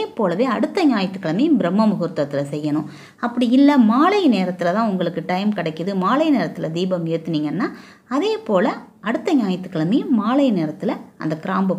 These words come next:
போட்டு தீபம் ஏத்தணும். இந்த தீபம் ஏத்தும் போது நிச்சயம் நான்வெஜ் சாப்பிட்ருக்க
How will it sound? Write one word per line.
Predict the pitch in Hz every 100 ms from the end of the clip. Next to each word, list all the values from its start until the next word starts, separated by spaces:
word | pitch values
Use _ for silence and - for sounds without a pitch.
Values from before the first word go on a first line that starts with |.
| 180
போட்டு | 160 294 453 - 175
தீபம் | 196 185 156 156
ஏத்தணும். | 160 - 294 - _ 302
இந்த | 359 311 320
தீபம் | 381 381 240 220
ஏத்தும் | 233 226 185
போது | 180 180 359 508 - - _ 254
நிச்சயம் | 285 - 262 339 240
நான்வெஜ் | 226 320 277 254 -
சாப்பிட்ருக்க | 190 190 190 165